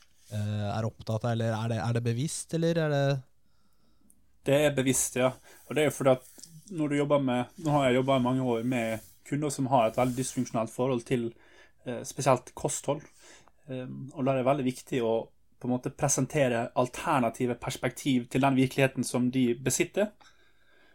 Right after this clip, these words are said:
Speaker 2: For de har jo et veldig vridd perspektiv på hvordan kosthold og trening skal, eh, fungere i deres liv.
Speaker 1: Kan du komme med et eksempel
Speaker 2: Eh.
Speaker 1: på dysfunksjonelt, eh, forhold til kosthold?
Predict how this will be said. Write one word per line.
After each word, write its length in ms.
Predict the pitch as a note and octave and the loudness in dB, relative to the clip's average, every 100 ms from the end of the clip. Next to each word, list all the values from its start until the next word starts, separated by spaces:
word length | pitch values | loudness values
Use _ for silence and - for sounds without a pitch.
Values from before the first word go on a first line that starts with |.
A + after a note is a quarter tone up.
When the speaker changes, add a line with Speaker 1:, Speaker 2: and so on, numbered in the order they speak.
| _ | _
Speaker 2:
For 380 | - C#3+ C#3 C#3 - - _ | -2 4 4 2 -6 -20 _
de 80 | D3 | 4
har 180 | D#3 C3+ | 8 8
jo 100 | B2 | 8
et 120 | A#2+ | 4
veldig 440 | C3+ C3+ C3 C3 - | 4 4 4 2 0
vridd 420 | C3+ C3 D#3 C3 - | -4 0 0 0 -4
perspektiv 720 | B2 - B2 - B2 A2+ - - | -6 -4 -4 0 -2 -2 -8 -6
på 100 | C3 | -2
hvordan 420 | C3 B2 A2+ A2 - - | 0 2 0 -2 -8 -12
kosthold 360 | - C#3 - A2+ | -2 -2 -2 -4
og 60 | A2 | 0
trening 440 | B2 A#2+ A#2 A2 - _ _ _ _ _ _ E3 | 0 0 -4 -6 -12 _ _ _ _ _ _ -18
skal, 380 | - - A#2+ A#2+ - _ _ | -6 0 2 0 -6 _ _
eh, 280 | C3 C3 - | -12 -10 -12
fungere 500 | - C#3+ C#3 C#3+ A2+ A#2+ | -4 0 4 4 4 2
i 40 | |
deres 340 | B2 B2+ B2 | 0 0 -2
liv. 280 | C3 F3 D#3+ - - | 0 0 -2 -6 -2
Speaker 1:
Kan 100 | E3 | 0
du 80 | F3 | 2
komme 160 | E3+ | 2
med 120 | C#3 | 2
et 80 | D3 | -2
eksempel 400 | - C3+ A#2+ B2+ | -2 -2 -2 -6
Speaker 2:
Eh. 40 | A#2+ | -2
Speaker 1:
på 380 | C3 B2 B2 B2 | 2 4 2 0
dysfunksjonelt, 960 | A#2+ - - A2+ - A2 G#2+ G#2 - - | -2 -6 -8 -8 -8 -6 -6 -6 -10 -6
eh, 420 | A2 G#2+ G#2+ G#2+ | -4 -2 -2 -4
forhold 300 | - A#2 F#2+ | -4 -4 -4
til 100 | A2+ | -6
kosthold? 380 | G#2+ - C#3 | -8 -6 -4